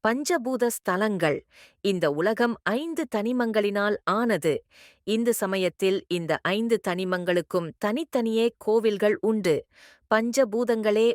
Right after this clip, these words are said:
உலகிலுள்ள எல்லா உயிரினங்களின் உருவாக்கத்திற்கும் மூலாதாரமாக உள்ளது.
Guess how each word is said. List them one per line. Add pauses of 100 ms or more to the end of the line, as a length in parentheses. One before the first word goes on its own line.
உலகிலுள்ள
எல்லா
உயிரினங்களின் (140)
உருவாக்கத்திற்கும் (400)
மூலாதாரமாக
உள்ளது.